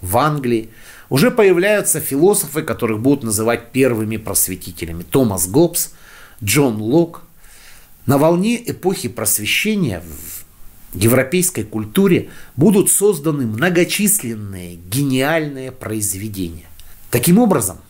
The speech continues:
мы можем с вами сказать, что к восемнадцатому веку мир подошёл на разных стартовых позициях.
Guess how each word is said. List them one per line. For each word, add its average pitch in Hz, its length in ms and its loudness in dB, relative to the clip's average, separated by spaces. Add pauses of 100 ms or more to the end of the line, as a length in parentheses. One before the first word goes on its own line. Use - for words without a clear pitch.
(300)
мы 123 160 4
можем 160 260 4
с - 100 -2
вами 131 220 -2
сказать, 165 540 -2 (1200)
что 139 600 0 (600)
к - 40 -12
восемнадцатому 101 840 0
веку 85 320 -8 (500)
мир 196 300 4
подошёл 156 640 0 (240)
на 120 160 0
разных 113 420 0
стартовых 101 680 -4
позициях. - 680 -4